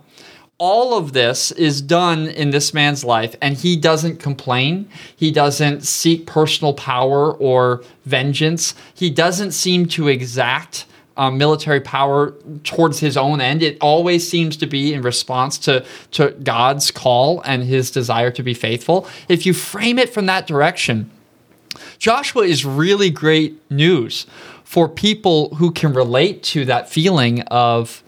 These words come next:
never having arrived, that w-, we're just meeting today's challenges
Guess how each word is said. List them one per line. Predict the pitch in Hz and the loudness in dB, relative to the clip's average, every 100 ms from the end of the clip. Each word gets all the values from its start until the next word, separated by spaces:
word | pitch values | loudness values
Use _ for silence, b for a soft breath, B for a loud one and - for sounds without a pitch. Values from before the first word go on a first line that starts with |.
| b b b _ | b b b _
never | 131 139 143 156 | -2 0 2 0
having | 147 151 156 | 0 0 0
arrived, | 151 143 214 - - - - _ 147 | 2 2 0 -2 -12 -20 -20 _ -4
that | 147 | -2
w-, | 151 147 - | -2 -10 -10
we're | 156 151 160 | 0 2 2
just | 160 170 - | 2 0 0
meeting | 151 165 175 165 | 0 2 2 0
today's | 156 143 156 151 | 2 2 2 -2
challenges | - 143 196 175 131 117 117 - | -4 -2 0 -2 2 0 0 -4